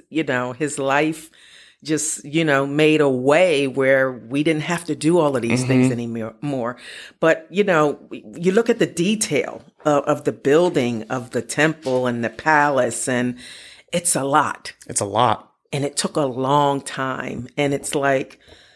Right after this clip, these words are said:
Speaker 1: how many generations of people, <laughs> like, did it take to really go through all of this? And,
Speaker 2: Mm-hmm.
Speaker 1: you know, um, I think one of the things that sticks out,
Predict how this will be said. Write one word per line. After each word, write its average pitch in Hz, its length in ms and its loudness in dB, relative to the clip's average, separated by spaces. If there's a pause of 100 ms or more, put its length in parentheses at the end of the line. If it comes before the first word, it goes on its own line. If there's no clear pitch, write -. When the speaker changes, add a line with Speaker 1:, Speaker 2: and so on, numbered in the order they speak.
(260)
Speaker 1:
how - 260 -4
many 202 200 2
generations 151 720 0
of - 140 -14
people, 160 720 0 (260)
<laughs> - 300 -20
like, 143 340 -4 (140)
did 151 220 2
it 135 180 -2
take - 500 0
to 147 120 -2
really 135 300 0
go 135 360 0
through 127 280 -8
all 117 220 -4
of 117 60 -6
this? 113 360 -4
And, 120 220 0
Speaker 2:
Mm-hmm. 139 200 0 (260)
Speaker 1:
you 180 140 0
know, 160 360 2
um, 147 340 2
I 143 60 2
think 220 300 0
one 190 120 2
of 175 60 2
the 160 80 2
things 165 280 -2
that 143 100 -2
sticks - 340 -4
out, 143 340 0